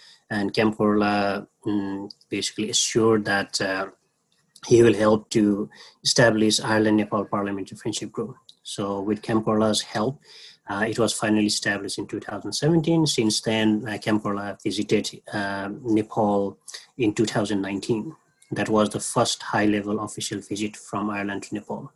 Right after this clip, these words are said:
or from, or either way. So, uh, yeah, so with that, and now there are, like, a lot of different activities ongoing, uh, people to people to people,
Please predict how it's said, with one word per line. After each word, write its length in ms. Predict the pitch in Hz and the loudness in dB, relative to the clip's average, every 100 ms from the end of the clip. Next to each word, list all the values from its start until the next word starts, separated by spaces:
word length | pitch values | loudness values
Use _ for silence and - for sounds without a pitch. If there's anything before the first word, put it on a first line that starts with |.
| - | -6
or 180 | 113 104 | -2 -2
from, 280 | - 104 - | -2 -4 -4
or 260 | 107 101 104 - - | -4 -2 -4 -10 -6
either 440 | 120 107 101 95 | 0 0 0 -4
way. 260 | 113 110 104 - _ _ - - - - - _ _ _ - | -2 -2 -4 -12 _ _ -20 -20 -20 -20 -20 _ _ _ -14
So, 540 | - 113 104 101 107 | -2 2 2 2 2
uh, 300 | 104 98 98 - - - | 0 -4 -6 -10 -8 2
yeah, 180 | 143 - | 2 2
so 280 | - - 131 | 0 6 8
with 200 | 135 120 | 10 8
that, 300 | 135 175 180 | 8 6 6
and 180 | 143 123 | 6 8
now 180 | 131 120 | 8 8
there 200 | 120 120 | 8 6
are, 60 | |
like, 280 | 120 113 - | 6 4 0
a 160 | 127 110 | -4 2
lot 220 | 117 117 | 4 4
of 120 | 110 - 107 | 0 -4 -4
different 320 | 113 120 110 | -2 -2 -4
activities 400 | 113 104 107 107 | -4 -2 -2 -2
ongoing, 480 | 104 104 104 127 - - - - _ | -2 -2 -2 -4 -8 -16 -20 -20 _
uh, 260 | 101 98 95 | -6 -6 0
people 260 | 123 110 120 | 2 2 4
to 160 | 127 | 4
people 340 | 110 135 143 127 | 6 6 8 6
to 140 | 131 | 4
people, 520 | 123 110 113 110 104 | 2 4 4 4 0